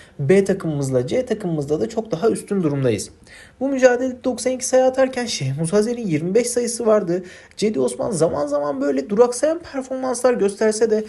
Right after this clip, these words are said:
maç içinde keskin iniş çıkışlar yaşasa da yirmi bir sayıyla yine, yirmi bir sayıyla yine galibiyetin başrollerinden birisi olmayı başarmıştı.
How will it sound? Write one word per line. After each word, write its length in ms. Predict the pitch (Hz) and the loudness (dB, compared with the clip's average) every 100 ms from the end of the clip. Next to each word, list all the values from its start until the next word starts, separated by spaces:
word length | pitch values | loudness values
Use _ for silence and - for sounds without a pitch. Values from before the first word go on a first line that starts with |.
| - - | -10 -10
maç 260 | 165 233 226 | -6 -6 -6
içinde 280 | - 247 233 | -8 -6 -6
keskin 420 | 165 165 - 262 | -6 -8 -8 -10
iniş 260 | 247 226 | -8 -10
çıkışlar 340 | - - - 208 | -12 -12 -2 -2
yaşasa 340 | 202 - 196 | -2 -8 -4
da 140 | 190 196 - - | -2 -4 -10 -8
yirmi 240 | 156 196 214 | 0 2 4
bir 100 | 220 | 2
sayıyla 320 | 214 156 151 | 2 0 0
yine, 200 | 170 165 | -2 -2
yirmi 260 | 147 165 190 | -4 -4 -4
bir 60 | 226 | -6
sayıyla 320 | - 143 143 | -6 -4 -4
yine 140 | 175 | -4
galibiyetin 560 | 151 165 156 131 135 175 | -2 -2 -2 -4 -4 0
başrollerinden 680 | 165 - 135 127 147 233 202 | 0 0 -6 -4 -6 -4 -4
birisi 240 | 156 202 | -4 -2
olmayı 300 | 156 135 185 | 0 0 0
başarmıştı. 640 | 139 - 120 113 - 107 | 0 0 -4 -4 -8 -12